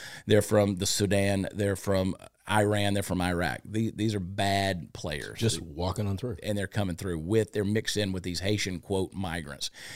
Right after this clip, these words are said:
Speaker 1: So I don't know what level of Messiah magic that these Haitians are working to be able to walk on water, since they're coming from an island nation that is a long way away from Mexico.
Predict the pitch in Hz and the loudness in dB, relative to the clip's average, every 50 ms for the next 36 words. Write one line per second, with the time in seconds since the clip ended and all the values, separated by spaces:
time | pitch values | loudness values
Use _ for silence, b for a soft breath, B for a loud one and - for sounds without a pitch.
0 | B B B B B - 135 123 117 107 - - - _ _ _ - - 165 202 | B B B B B 8 10 10 10 8 4 0 -8 _ _ _ 2 4 6 8
1 | 226 220 196 156 151 151 147 147 143 135 135 131 131 120 107 101 113 127 139 139 | 8 8 8 8 6 6 8 10 10 12 12 10 10 8 6 4 6 8 10 10
2 | 139 - - 113 120 123 123 123 123 120 113 113 117 113 110 110 - - 104 110 | 8 8 4 2 4 6 8 10 8 8 6 4 4 4 2 2 0 2 4 4
3 | 110 104 95 104 101 104 - - - - - 127 117 113 110 113 113 113 107 107 | 4 4 4 2 0 2 2 0 2 4 6 8 8 10 8 8 8 6 6 6
4 | 104 107 107 110 110 107 107 107 110 104 98 104 101 95 - - _ _ _ _ | 4 4 4 4 4 4 4 4 2 2 2 0 0 -2 -4 -12 _ _ _ _
5 | - 120 110 104 101 110 107 95 - - 110 101 90 - - 123 131 131 117 - | -6 -4 -2 2 4 4 4 2 2 0 0 0 0 2 4 6 6 6 4 2
6 | 110 104 92 98 95 92 98 113 117 120 110 - 95 92 90 85 95 101 98 104 | 0 0 0 -2 -2 0 0 2 2 0 0 -2 -4 -4 -2 0 0 0 0 0
7 | 95 87 95 101 104 107 110 104 - - 98 90 82 76 82 95 110 110 117 117 | -2 -2 0 2 4 6 6 4 4 0 -4 -4 -4 -4 -2 0 2 4 6 4
8 | 110 92 95 90 - - 101 90 110 98 101 - 139 135 127 117 110 - 107 104 | 4 2 0 -4 -4 -6 -4 -6 -6 -6 -2 -2 0 0 0 -2 -2 -2 -2 -2
9 | 95 87 - 90 101 113 107 107 107 101 95 104 101 98 101 104 104 - - 85 | -2 -4 -4 0 2 2 2 2 2 2 2 2 2 2 2 2 2 0 -2 -2
10 | 69 73 - B B B B B B B B B - 127 127 113 123 127 135 139 | -4 -6 -10 B B B B B B B B B 4 4 6 6 8 8 10 10
11 | 135 135 135 131 123 120 113 110 113 110 98 92 101 85 87 104 107 104 95 - | 10 10 10 8 8 8 8 8 8 6 6 6 4 2 4 4 4 4 2 0
12 | - 104 98 92 92 98 - - 98 85 - 85 78 - | 0 -2 0 0 0 0 -2 -2 -4 -4 -4 -6 -6 -6